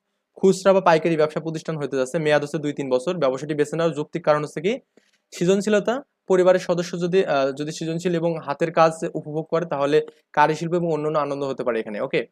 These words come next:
প্রারম্ভিক বিনিয়োগ এখানে, ব্যবসাটিতে বিনিয়োগের তুলনামূলক কম এবং সরঞ্জাম এবং কাঁচামাল সস্তা এখানে। ঝুঁকিবিহীন ব্যবসা, যেহেতু ব্যবসাটিতে তুলনামূলকভাবে ব্যয় কম হচ্ছে তাই এ-, এটাতে লস থেকে লাভ হওয়ার, মানে, হ্যাঁ, লস হওয়ার কোনো, আহ, নেই আর কি, কারণ নেই।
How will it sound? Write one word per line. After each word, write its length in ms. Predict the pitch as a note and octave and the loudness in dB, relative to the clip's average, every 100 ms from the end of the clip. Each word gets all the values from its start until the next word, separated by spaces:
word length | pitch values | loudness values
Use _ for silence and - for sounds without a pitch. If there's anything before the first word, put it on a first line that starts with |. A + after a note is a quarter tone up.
| _ _ _ - | _ _ _ 4
প্রারম্ভিক 340 | D#3 F3 F#3+ D#3 | 4 4 2 0
বিনিয়োগ 200 | D3+ C#3 B2+ | -2 -2 -2
এখানে, 180 | E3+ - _ _ _ _ | -4 -6 _ _ _ _
ব্যবসাটিতে 420 | D3+ D3+ F3 F#3 F#3+ | 2 2 2 0 2
বিনিয়োগের 340 | F3 F3+ F3+ F3+ | 4 4 6 4
তুলনামূলক 380 | F3+ F3+ F3+ F3 E3+ | 2 2 4 2 2
কম 120 | F3 E3 | 0 0
এবং 100 | D#3+ E3 | -4 0
সরঞ্জাম 360 | D#3+ E3 E3 E3 | 0 0 0 0
এবং 100 | E3+ | 0
কাঁচামাল 280 | D#3 D#3 D3 C#3+ | 0 0 -2 -2
সস্তা 220 | B2+ - A#2+ | -4 -2 -2
এখানে। 160 | A#2 F3+ - D3+ A#2 | -2 -6 -8 -16 -12
ঝুঁকিবিহীন 480 | D3+ F3 D#3 E3 D3+ | -6 -4 -2 -4 -2
ব্যবসা, 260 | A2+ - E3+ - _ _ _ _ | -2 -4 -8 -10 _ _ _ _
যেহেতু 280 | B2+ F3 F3+ F3+ | 0 2 4 4
ব্যবসাটিতে 380 | E3+ F3+ F#3 F#3 | 4 2 0 0
তুলনামূলকভাবে 440 | F3 F3+ F#3 F#3+ D#3+ | 0 2 2 2 4
ব্যয় 140 | D#3 D#3+ | 4 4
কম 160 | D#3 E3 | 2 2
হচ্ছে 180 | D#3+ G3 F#3 | -4 -2 2
তাই 140 | C#3+ D3 - | 2 2 -2
এ-, 60 | C#3+ D3+ | -6 -4
এটাতে 200 | D#3 D3 C3 | -2 2 4
লস 160 | C#3 - | 4 0
থেকে 200 | E3 D#3 G3+ - C3+ | -4 -2 -2 -4 2
লাভ 120 | C3 C3+ | 2 4
হওয়ার, 140 | D#3 - - C3 | 0 0 -6 -8
মানে, 140 | B2 A#2 | -6 -6
হ্যাঁ, 140 | A2+ G#2 _ _ _ - | -6 -8 _ _ _ 0
লস 220 | C3+ D3+ | 4 4
হওয়ার 140 | F3+ E3+ | 4 2
কোনো, 100 | F3+ F3+ | 0 2
আহ, 160 | D3+ D3 | 2 0
নেই 100 | C3 | -2
আর 40 | A2+ | -4
কি, 60 | C#3 | 0
কারণ 220 | C#3+ C3 | 2 2
নেই। 100 | B2+ | -2